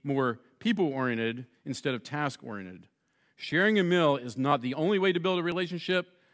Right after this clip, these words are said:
but it's number one on the list, and I can't agree anymore. If you want to build gospel friendships, open your home for hospitality." That's Paul's example, First Thessalonians two eight.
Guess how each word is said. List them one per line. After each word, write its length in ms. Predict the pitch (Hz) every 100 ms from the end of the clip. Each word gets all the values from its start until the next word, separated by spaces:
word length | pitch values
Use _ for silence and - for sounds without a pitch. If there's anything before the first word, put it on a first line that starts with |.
| _ _
but 80 | 123
it's 180 | 123 -
number 280 | 143 151
one 340 | 139 143 139 123
on 220 | 123 123
the 60 | 110
list, 360 | 123 120 -
and 100 | 120
I 140 | 127 127
can't 240 | - 147
agree 420 | 123 131 139 127
anymore. 600 | 127 120 110 110 95 92 _ _ _ _ _ -
If 160 | 123
you 100 | 156
want 100 | 247
to 60 | 185
build 340 | 175 160 135
gospel 540 | 135 139 156 - 139 120
friendships, 800 | - 143 127 - 95 - - - _ _ _ _
open 260 | 147 151 156
your 140 | 143
home 340 | 117 120 101 90
for 100 | -
hospitality." 840 | 107 110 - - 113 107 98 82 - _ _ _ _ _ -
That's 180 | 160
Paul's 380 | - 160 165 170
example, 440 | 147 123 113 101 95
First 280 | 143 135
Thessalonians 520 | 156 139 147 143 139 -
two 200 | 170 151
eight. 220 | 151